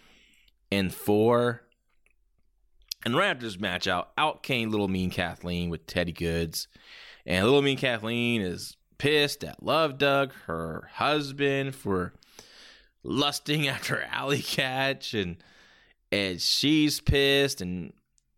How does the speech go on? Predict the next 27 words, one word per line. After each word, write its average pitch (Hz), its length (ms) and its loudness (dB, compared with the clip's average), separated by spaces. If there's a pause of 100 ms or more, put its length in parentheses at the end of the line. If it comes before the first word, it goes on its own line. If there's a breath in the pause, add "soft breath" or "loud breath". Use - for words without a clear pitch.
(140)
she 131 440 0
tells 123 480 -2
Love 123 280 0
Doug, 120 200 2
"If 104 140 -8
you 170 140 0
want 160 280 2
out, 160 380 0
you're 147 100 0
gonna 139 120 2
have 135 80 -2
to 107 80 -10
fight - 360 -2
for 135 260 0
it." 135 360 2 (500 loud breath)
So - 100 -2
I'm 135 60 4
okay, 165 320 2
they're 135 140 0
gonna 135 180 0
build 131 460 4
to 117 100 -2
some 113 160 0
kind 113 180 0
of 95 100 -2
mixed 147 380 0
tag 110 540 -2